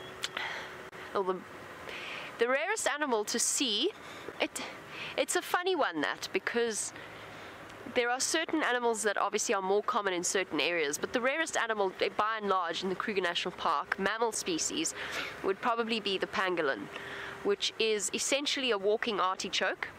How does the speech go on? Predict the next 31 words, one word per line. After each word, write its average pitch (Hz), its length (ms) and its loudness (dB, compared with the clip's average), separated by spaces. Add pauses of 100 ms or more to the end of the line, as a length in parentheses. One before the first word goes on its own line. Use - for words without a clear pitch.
(300)
It's, - 300 0
um, 175 400 2 (840)
basically 226 600 2
the 185 100 0
South 208 180 2
African 214 340 0
equivalent 196 460 0
of 180 60 2
an 185 80 2
armadillo. 190 520 2 (1300)
And 175 240 2
it 180 140 -4
wanders 285 380 2
through, 247 160 2
it's 240 140 0
got 220 160 0
these, 220 260 0
it's 240 320 -2
an 240 80 2
incredible 339 440 0
little 208 200 -2
creature. 214 400 0
It's - 160 -2
an 185 120 -2 (120)
anteater, 247 500 0 (320)
only 240 300 2
eats 226 260 -2
pugnacious, 190 720 0
loves 175 280 0
pugnacious - 680 -2
ants, - 360 -2